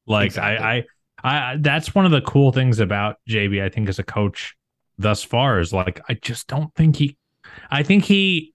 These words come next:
Speaker 1: always will defend himself with, "I made the, the call to play the guy who was playing better."
Speaker 2: Yep.
Speaker 1: You know, and, like, I just don't think he cares that much. You know, I do think,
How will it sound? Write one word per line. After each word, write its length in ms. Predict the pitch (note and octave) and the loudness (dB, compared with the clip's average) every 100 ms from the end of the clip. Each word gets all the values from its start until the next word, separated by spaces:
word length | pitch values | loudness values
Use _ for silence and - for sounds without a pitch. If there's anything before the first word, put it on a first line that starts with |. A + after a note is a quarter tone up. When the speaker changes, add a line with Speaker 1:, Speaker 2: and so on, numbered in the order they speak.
| - | -2
Speaker 1:
always 500 | D3 D#3 F3 F3 C3 | 0 4 4 2 2
will 140 | C#3+ | 2
defend 400 | C3 - C3 A#2+ | 2 0 2 4
himself 540 | B2 A#2 - A#2 A2 A#2 | 4 4 2 -2 0 2
with, 300 | A2 G#2+ - _ _ _ | 2 2 -2 _ _ _
"I 100 | C3 | -2
made 440 | B2+ A#2 A#2 G#2+ G#2+ | 0 2 0 -2 0
the, 240 | A#2 A#2 | 2 2
the 140 | A2+ G2+ | 0 -2
call 360 | - A2 G#2+ | 0 0 2
to 80 | G2+ | 0
play 240 | - A2 G2+ | 0 -2 0
the 100 | G2 | 0
guy 200 | G2 F#2 | 0 0
who 80 | |
was 140 | F#2+ - | -2 -2
playing 300 | - F#2 F2 | -2 -2 0
better." 320 | F#2 C3+ C#3 _ _ _ | 0 -2 -4 _ _ _
Speaker 2:
Yep. 160 | F3 - _ _ _ _ | -2 -2 _ _ _ _
Speaker 1:
You 120 | B2+ A#2 | 2 2
know, 280 | A2 A2+ | 2 2
and, 120 | A2 A2 | 2 4
like, 380 | G#2+ G2+ - _ _ - | 2 -2 -8 _ _ -6
I 120 | B2+ | 0
just 240 | B2+ C3 - | 2 2 2
don't 300 | C#3+ D3 C#3 | 0 0 0
think 200 | C#3 - | 0 0
he 260 | - C3 | 0 0
cares 460 | C3 D3+ D3 D#3 C#3+ | 0 -2 2 2 2
that 200 | D3+ D3+ | 2 2
much. 440 | D#3 D#3 D#3 - _ _ _ | 2 2 0 -6 _ _ _
You 100 | C#3+ | 0
know, 120 | B2 | 2
I 140 | A2+ A#2 | 2 2
do 180 | A#2+ A#2 | 4 4
think, 360 | C#3 B2+ - | 2 0 -2